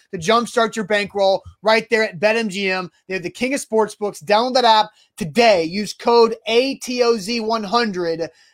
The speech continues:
uh, for a one dollar money line wager to win you one hundred dollars if either team in college football scores a touchdown. Visit Bet M G M dot com for terms and conditions. You must be twenty-one years old or must be present in Tennessee.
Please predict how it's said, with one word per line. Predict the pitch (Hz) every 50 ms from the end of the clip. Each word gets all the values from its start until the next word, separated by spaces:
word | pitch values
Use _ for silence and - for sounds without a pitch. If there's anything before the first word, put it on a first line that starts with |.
| _
uh, | - 190 196 196 190 185
for | - - 214 208
a | 190
one | 180 185 214 233 240
dollar | 233 240 233 233
money | 208 208 220 220
line | 226 220 214 208
wager | 196 202 202 196 185 208 202 185 - _ _ _
to | - 196
win | 185 190 202 202 202
you | 196 190 175
one | 165 175 214 247 240
hundred | 220 202 214 214 214
dollars | 202 180 180 175 175 175 170 - _ _ _ _
if | - 196 185 156 - -
either | 196 202 214 226 214 233 233
team | 226 - - 226 214 202
in | 196 175
college | - 202 196 190 190 180 -
football | - 202 180 - 196 185 180
scores | - - - 202 196 190 185 175 - - _ _ _ _ _
a | - 190 185 180
touchdown. | - - 226 247 - - - 254 233 233 226 226 214 - _ _ _ _
Visit | 170 196 175 196 165
Bet | 214 226
M | 233 233 214
G | 190 220
M | 220 208
dot | 214 202 196 -
com | 208 208 208 202
for | 190 180
terms | - 202 196 170
and | 185
conditions. | 190 190 196 190 - 202 175 156
You | 180
must | 190 208 208 -
be | 202
twenty-one | - - 240 240 240 214 196
years | 196 185 180 160
old | 180 175 190 185
or | 180
must | 185 185 -
be | 185 156
present | - 208 196 196 185
in | 170
Tennessee. | 175 170 160 - - 202 196 180